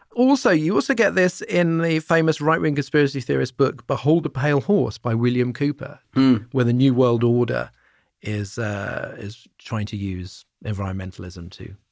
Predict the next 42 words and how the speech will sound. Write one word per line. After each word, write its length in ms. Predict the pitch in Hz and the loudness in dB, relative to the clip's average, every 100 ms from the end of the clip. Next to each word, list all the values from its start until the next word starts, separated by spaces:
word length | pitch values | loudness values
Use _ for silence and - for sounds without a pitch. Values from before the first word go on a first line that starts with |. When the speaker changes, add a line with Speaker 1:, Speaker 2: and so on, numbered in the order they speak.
| _ _ - | _ _ -6
Speaker 1:
weave 260 | 117 113 | -2 -2
its 160 | 92 - | -4 -8
wicked 320 | 113 - 101 | -8 -6 -6
ways. 420 | 101 104 92 87 - - - - - - - - _ - _ _ _ _ | -4 -4 -4 -8 -12 -20 -20 -20 -20 -20 -20 -20 _ -20 _ _ _ _
Now, 100 | 190 | 0
you're 320 | 196 190 262 269 | 2 4 2 2
saying 300 | 269 214 175 185 | 2 0 -2 -14
it's 140 | 208 - | -10 -8
a 60 | |
kind 460 | - - 180 185 180 | -4 2 4 6 4
of, 140 | 147 - - | 2 0 -6
is 320 | - 175 - - | 2 2 0 -4
conspiracy 460 | 175 - 156 143 | -2 2 2 2
theory 240 | 147 135 127 | 2 4 4
the 100 | 120 | 4
right 200 | 120 123 | 0 0
phrase? 300 | 143 113 - | -2 -2 -2
I 40 | - | -6
think 380 | - 247 302 247 | 0 2 4 2
it 80 | |
is, 400 | 247 233 - - _ | 4 4 2 -6 _
because 360 | - - 156 | -8 -6 -2
what 160 | 185 277 | 0 0
it 180 | 415 - | 0 -6
fundamentally 800 | - 175 180 160 156 160 151 139 | -4 0 2 2 0 0 2 4
alleges, 840 | 127 135 160 - - - - - _ | 4 4 2 -2 -14 -14 -16 -18 _
and 120 | 143 | -4
I'm 60 | 139 | 0
not 120 | 208 | 0
saying 200 | - 190 | 0 0
everyone 240 | 180 170 147 | 2 0 2
believes 440 | 127 139 214 180 | 4 4 2 0
that, 260 | - - - | -6 -10 -10
'cause 120 | 123 | -8
some 140 | 120 | -8
people 260 | 117 104 101 | -8 -8 -8
are 40 | 98 | -10
just 300 | - 95 _ | -12 -18 _
working 280 | 101 92 98 | -12 -12 -10
for 120 | 110 | -8
oil 100 | 110 | -8
companies, 420 | 110 - - - | -8 -12 -12 -16